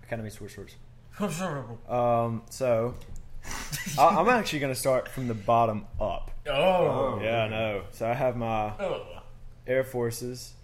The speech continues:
Speaker 2: That's not Air Forces.
Speaker 3: Nice.
Speaker 1: Yeah, yeah, they are.
Speaker 2: No, they're not.
Speaker 3: Those are literally Air Forces
Speaker 1: They're,
Speaker 3: boots.
Speaker 1: they're
Speaker 2: I
Speaker 1: high
Speaker 2: thought,
Speaker 1: top.
Speaker 2: oh,
Speaker 1: Air
Speaker 2: high top. Okay,
Speaker 1: Yeah,
Speaker 2: I
Speaker 1: they're
Speaker 2: thi-,
Speaker 1: high
Speaker 2: I thought
Speaker 1: top.
Speaker 2: Air Forces were only
Speaker 1: No, uh-uh, no. No, actually, mm-mm.
Speaker 2: Actually, actually,
Speaker 1: These are,
Speaker 2: not.
Speaker 1: these are, uh,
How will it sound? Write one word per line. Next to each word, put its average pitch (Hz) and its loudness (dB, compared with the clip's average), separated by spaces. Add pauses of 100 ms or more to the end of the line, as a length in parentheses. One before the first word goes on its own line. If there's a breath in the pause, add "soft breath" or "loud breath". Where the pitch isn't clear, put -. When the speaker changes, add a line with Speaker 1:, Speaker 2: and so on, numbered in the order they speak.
(420)
Speaker 2:
That's 202 -14
not - -12
Air - -16 (120)
Forces. - -16
Speaker 3:
Nice. 117 -14 (400)
Speaker 1:
Yeah, 180 -14
yeah, 226 -10
they 175 -8
are. 185 -8 (360)
Speaker 2:
No, - -10 (120)
they're 226 0
not. - -10 (680)
Speaker 3:
Those 147 -10
are 151 -4
literally 139 -2
Air 127 -4
Forces 165 0
Speaker 1:
They're, 196 6
Speaker 3:
boots. - -4
Speaker 1:
they're 175 8
Speaker 2:
I 175 4
Speaker 1:
high 175 2
Speaker 2:
thought, 240 2
Speaker 1:
top. 180 2
Speaker 2:
oh, 226 10
Speaker 1:
Air - 4
Speaker 2:
high 214 10
top. 165 4
Okay, 151 0
Speaker 1:
Yeah, 170 6
Speaker 2:
I - 6
Speaker 1:
they're 151 6
Speaker 2:
thi-, 147 4
Speaker 1:
high 165 10
Speaker 2:
I - 6
thought 127 10
Speaker 1:
top. - 4
Speaker 2:
Air - 2
Forces 165 -8
were 131 -8
only 135 -6
Speaker 1:
No, 127 8
uh-uh, 110 2 (160)
no. 101 -4 (1000 soft breath)
No, 170 8
actually, 147 4 (180)
mm-mm. 147 -4
Speaker 2:
Actually, 175 -2
actually, 151 -6
Speaker 1:
These 175 4
are, 185 6
Speaker 2:
not. 110 -4
Speaker 1:
these 165 2
are, 170 4
uh, 123 4